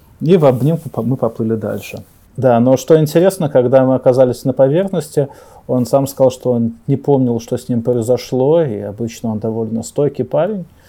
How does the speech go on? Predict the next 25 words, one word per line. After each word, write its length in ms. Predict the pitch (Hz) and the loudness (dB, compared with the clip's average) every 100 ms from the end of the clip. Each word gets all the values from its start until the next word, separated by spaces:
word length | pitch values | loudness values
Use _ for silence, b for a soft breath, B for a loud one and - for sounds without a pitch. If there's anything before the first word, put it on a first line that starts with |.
| b b - | b b -4
но 160 | 123 | -2
тут 240 | 117 156 131 | 0 -2 -2
его 200 | 110 120 | -2 -4
сломило. 640 | - 117 113 113 104 98 101 | -2 -2 0 -2 -4 -8 -12
И, 220 | 104 104 | -12 -14
в 40 | |
принципе, 520 | _ 127 127 - - 113 | _ -6 -4 -6 -8 -8
со 160 | 120 | -8
всеми 520 | - - 135 117 110 110 b b b b _ - | -8 -2 -2 0 -4 -10 b b b b _ -6
такими 440 | 113 - 120 117 | -6 0 0 2
развлечениями, 840 | 117 110 120 120 156 170 170 123 | 0 -2 -6 -2 -2 0 -2 -2
то 160 | 113 113 | -2 -4
есть 140 | 113 | -4
ты 100 | 120 | -4
не 100 | 117 | -4
знаешь, 300 | 110 135 120 | -2 -2 -2
где 120 | 113 113 | -4 -4
твой 160 | 113 | -4
предел, 640 | 104 120 110 123 135 170 139 | -4 -8 -4 -4 -2 -2 -4
и 300 | 101 104 107 - b b b b | -6 -10 -12 -14 b b b b
надо 240 | 113 113 117 | -8 -4 -4
это 160 | 113 107 | -4 -6
делать 300 | 110 107 107 | -6 -6 -10
очень 260 | 95 - | -12 -12
аккуратно. 640 | 101 110 101 95 - - | -8 -6 -6 -8 -12 -20